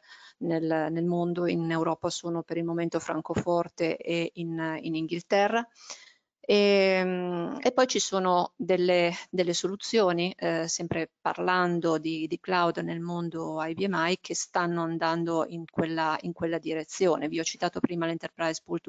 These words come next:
due punto zero, che è un modello cloud on-premise, ma già ci avvicina, no? Alla, al, a, a, a pensare, a lavorare, ehm,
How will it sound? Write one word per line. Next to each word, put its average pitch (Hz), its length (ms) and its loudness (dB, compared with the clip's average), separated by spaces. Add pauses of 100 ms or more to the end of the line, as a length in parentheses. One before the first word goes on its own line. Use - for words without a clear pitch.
(100)
due 170 200 2
punto 170 280 -2
zero, 196 280 4
che 170 140 -4
è 165 40 0
un 165 160 -2
modello 165 400 -2
cloud 160 400 -2
on-premise, 170 640 -2
ma 165 140 -6
già 180 220 0 (280)
ci - 140 0
avvicina, 170 600 0
no? 170 220 -2 (320)
Alla, 170 560 2
al, 156 540 -6
a, - 260 -6
a, 170 380 -4
a 180 120 -2
pensare, 170 920 2
a 160 120 2
lavorare, 165 680 0 (400)
ehm, 160 680 0